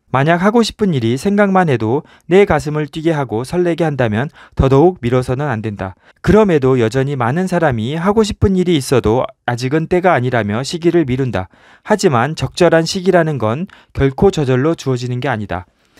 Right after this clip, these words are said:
시작은 오로지 내가 만드는 것이다. 사업뿐 아니라 인생에서 새로운 도전을 하고 싶다면 그것을 본격적으로 시도할 때보다 더 이전인 그것에 대해 알아보고 공부하는 때부터가 시작 단계라고 생각해보자.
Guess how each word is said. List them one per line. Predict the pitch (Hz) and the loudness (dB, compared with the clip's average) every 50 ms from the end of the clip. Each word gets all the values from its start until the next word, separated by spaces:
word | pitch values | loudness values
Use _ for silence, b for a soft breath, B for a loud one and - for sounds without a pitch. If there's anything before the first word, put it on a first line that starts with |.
| b b b b | b b b b
시작은 | - - 196 180 208 190 175 196 190 175 | -6 -4 2 2 4 4 4 2 0 0
오로지 | - - 131 131 143 135 113 110 113 127 131 | 2 0 2 2 2 0 0 -2 -4 -4 -2
내가 | 120 107 107 127 127 | -2 -2 -2 0 -2
만드는 | 120 113 110 104 117 127 156 | -2 -4 -4 -4 -6 -6 -4
것이다. | 151 135 - - - 92 85 - _ b b b b b b b b | -6 -6 -8 -6 -8 -8 -8 -8 _ b b b b b b b b
사업뿐 | b - - 208 226 220 220 - 233 226 | b 0 2 2 2 2 0 -2 0 0
아니라 | 208 160 147 135 113 107 98 117 139 | 0 0 0 0 -2 0 0 -2 -2
인생에서 | - 151 160 165 - 208 202 180 139 120 - - 107 110 135 165 - _ | -4 -6 -8 -4 -2 -2 -2 0 -2 -4 -4 -4 -4 -4 -4 -6 -8 _
새로운 | _ - - 220 226 233 240 226 | _ -2 0 2 4 4 2 2
도전을 | 190 151 135 156 151 147 151 151 | -2 -2 0 0 0 0 -2 -4
하고 | 170 175 190 | -2 -2 -2
싶다면 | 180 - - _ - 113 98 101 110 143 175 B B B B B B | -2 -4 -4 _ -4 -2 -2 -4 -6 -6 -8 B B B B B B
그것을 | B - 139 139 156 151 - 196 190 | B -4 0 2 2 2 4 2 2
본격적으로 | 185 - 151 151 143 185 170 - - 151 117 113 127 156 | 2 0 -6 -2 -2 -2 -2 0 -2 -2 0 0 0 -2
시도할 | 170 - - 180 196 190 175 165 | -2 -4 -4 0 0 0 0 0
때보다 | - - 156 117 107 - 90 101 127 151 b b b b b - | -2 -4 -2 -2 -2 -2 0 0 0 -2 b b b b b -2
더 | - 160 170 170 | 2 2 2 2
이전인 | 139 127 127 147 131 113 107 104 120 156 180 b b b b b | 0 -2 -2 -2 -2 -2 -2 -6 -8 -10 -12 b b b b b
그것에 | b - 160 160 185 185 180 - 214 208 | b -8 0 2 2 2 4 4 2 4
대해 | 202 - 139 135 139 147 | 4 4 4 4 4 2
알아보고 | 143 113 101 113 123 120 120 117 107 156 160 | 2 0 0 -2 -2 -4 -4 -4 -4 -4 -6
공부하는 | - - 127 123 117 127 131 131 131 131 131 | -4 -6 -8 -6 -4 -4 -4 -2 -4 -6 -6
때부터가 | - 160 160 147 147 - - 120 104 101 101 113 147 170 b b b b | -6 -6 -6 -6 -8 -6 -6 -6 -2 0 0 0 0 -2 b b b b
시작 | b - - 185 170 202 185 190 | b -8 -6 0 2 2 0 2
단계라고 | - 139 123 113 104 113 107 110 107 131 143 | -2 -4 -4 -2 -2 -2 -2 -2 -2 -2 -4
생각해보자. | 139 - 175 170 165 139 - 165 139 120 - 90 85 87 | -4 -4 -4 -4 -4 -4 -4 -6 -6 -4 -4 -4 -6 -6